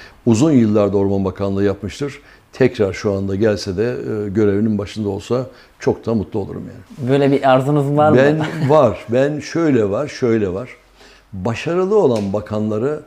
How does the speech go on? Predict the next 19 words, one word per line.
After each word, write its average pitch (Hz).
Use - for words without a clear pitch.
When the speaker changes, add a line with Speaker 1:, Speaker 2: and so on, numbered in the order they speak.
Speaker 1:
hangi 175
partiye 113
mensup 107
olursa 107
olsun 127
alkışlamak 113
lazım. -
Veysel 135
Eroğlu 131
hiçbir 175
siyasi 120
parti 110
farkı 104
gözetmeden 104
gerçekten 117
doğa 117
için, 110
çevre 107
için 127